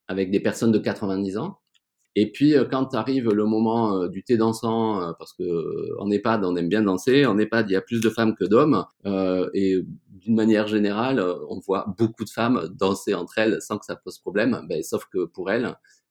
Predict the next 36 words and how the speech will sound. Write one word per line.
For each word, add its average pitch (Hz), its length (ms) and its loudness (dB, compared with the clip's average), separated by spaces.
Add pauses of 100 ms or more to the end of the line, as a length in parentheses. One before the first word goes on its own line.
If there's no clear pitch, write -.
(100)
c'était - 240 -4
la 98 120 0
paria 120 320 2
de 113 80 2
la 98 80 2
société. - 420 -4
Elle 135 140 2
restait, 101 400 0
euh, 82 200 -2 (120)
assise 117 420 -4
sur 98 140 -10
sa 95 160 -6
chaise. 135 400 -2
Personne 117 400 -2
la, 104 260 0
ne 107 180 2
l'invitait 110 400 0
à 98 100 2
danser 92 320 -4
parce - 200 -8
qu'on 113 120 -4
sait 135 180 -2
jamais. 120 360 0 (520)
Danser 143 380 4
avec 127 260 4
une 117 100 6
lesbienne 113 340 4
est 98 60 6
peut-être - 260 -2
contagieux 120 760 6
ou, 117 280 4
euh, 95 100 2
que 147 80 8
vont 123 260 6
dire, 120 360 2
euh, 90 260 -2